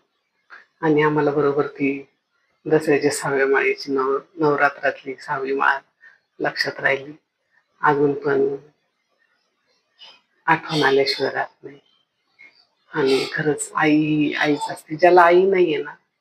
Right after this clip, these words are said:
त्याला विचारा आईची किंमत. ज्याला बाप नाही, त्याला बापाची किंमत विचारा. आणि ज्याला दोन्ही नाही ना, त्याला त्याची किंमत विचारा. खरंच आपण जोपर्यंत माणूस आहे, तोपर्यंत आपण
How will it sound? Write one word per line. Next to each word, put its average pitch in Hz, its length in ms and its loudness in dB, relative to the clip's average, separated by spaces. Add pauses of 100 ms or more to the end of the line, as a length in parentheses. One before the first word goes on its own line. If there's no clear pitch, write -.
(140)
त्याला 160 180 2
विचारा 156 360 0
आईची - 320 -4
किंमत. - 460 -20 (1120)
ज्याला 160 220 2
बाप 156 360 4
नाही, 151 160 2
त्याला 143 160 -2
बापाची 143 420 -2
किंमत 135 360 -4
विचारा. - 380 -16 (540)
आणि 160 80 0
ज्याला 180 200 8
दोन्ही 190 340 8
नाही 202 120 8
ना, 185 120 4
त्याला 175 280 2
त्याची 160 260 -6
किंमत - 380 -20
विचारा. - 380 -14 (1600)
खरंच 220 260 2
आपण 208 320 6 (540)
जोपर्यंत 208 540 6
माणूस 196 340 6
आहे, 175 240 0
तोपर्यंत 170 420 0
आपण 156 320 -2